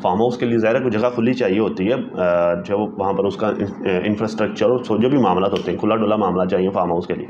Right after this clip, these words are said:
ठीक है। तो मतलब इनके पास पैसे भी हैं, इनके पास property भी है,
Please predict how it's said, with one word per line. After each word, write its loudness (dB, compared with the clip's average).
ठीक -2
है। -4
तो 2
मतलब 0
इनके 0
पास 0
पैसे 0
भी 0
हैं, -6
इनके 2
पास 0
property -2
भी 0
है, -2